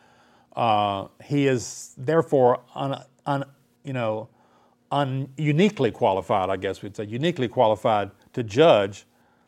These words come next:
because he receives a kingdom that entails total dominion. Verse twenty-eight, "Do not be amazed at this, for a time is coming when all who are in the graves will hear his voice and come out. Those who have done what is evil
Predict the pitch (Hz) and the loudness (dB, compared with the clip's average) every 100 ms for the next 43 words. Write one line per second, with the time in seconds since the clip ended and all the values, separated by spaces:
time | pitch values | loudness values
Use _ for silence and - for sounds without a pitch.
0 | _ _ _ _ _ - 127 135 120 120 | _ _ _ _ _ -8 2 2 4 -2
1 | 117 147 127 117 - 131 120 107 107 104 | 0 -2 0 -4 -4 -6 -6 -4 -4 -4
2 | 127 110 104 - - 113 107 98 - _ | -4 -2 -2 -6 -6 -4 -4 -6 -12 _
3 | 104 98 107 110 95 85 _ _ _ _ | -14 -10 -8 -8 -10 -12 _ _ _ _
4 | _ _ _ _ _ _ _ - - - | _ _ _ _ _ _ _ -20 -20 -20
5 | - _ _ 151 143 - 160 151 139 139 | -20 _ _ 2 2 2 2 2 2 2
6 | 175 202 185 165 147 170 104 95 - - | 2 4 4 4 4 2 0 -4 -8 -18
7 | _ - 123 - 123 113 - 127 127 185 | _ -4 -2 2 2 2 0 -2 0 0
8 | 202 170 - 160 143 127 127 139 180 170 | 0 0 0 0 0 -2 0 4 6 4
9 | - _ 135 131 123 127 120 113 127 101 | -4 _ -6 0 0 -2 -4 4 4 4
10 | 107 117 113 139 165 151 104 101 98 92 | 0 -2 -2 0 0 0 -2 -2 -2 -2
11 | 127 - _ - 110 139 131 151 85 - | -6 -16 _ -14 -4 -2 0 -2 -2 -6
12 | _ _ _ _ _ - 147 156 151 120 | _ _ _ _ _ 2 4 6 4 4
13 | 135 139 120 123 120 107 - 190 151 104 | 2 2 2 2 2 -2 -4 -4 -2 -2
14 | 135 | -2